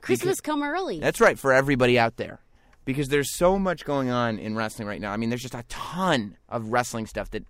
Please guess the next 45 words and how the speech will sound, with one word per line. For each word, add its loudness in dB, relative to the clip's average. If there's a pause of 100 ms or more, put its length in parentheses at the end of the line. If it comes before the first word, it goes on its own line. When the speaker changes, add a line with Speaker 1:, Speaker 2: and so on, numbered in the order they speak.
(140)
Speaker 2:
broke -4 (400)
over 0
the, -6
over -4
the -6
week. -10
So -6 (100)
I, 2
I 0 (220)
thought 2 (960)
we 0
should -8
get 0
out 4
of -10
the -8
way. -4
Speaker 1:
Yeah, -8 (280)
the -6
most -2
important -4
Speaker 2:
<laughs> -10
Speaker 1:
event -8
that -12
happened. -6
Speaker 2:
Before 2
we 6
actually 2
s-, -10
do 0
the -4
state 0
of -4
wrestling. -4
Speaker 1:
Right. -6
Speaker 2:
'Cause -8
this -10
is, -4
this -6
is -8
about 4
wrestling. 0
It's -10
not 0
about 2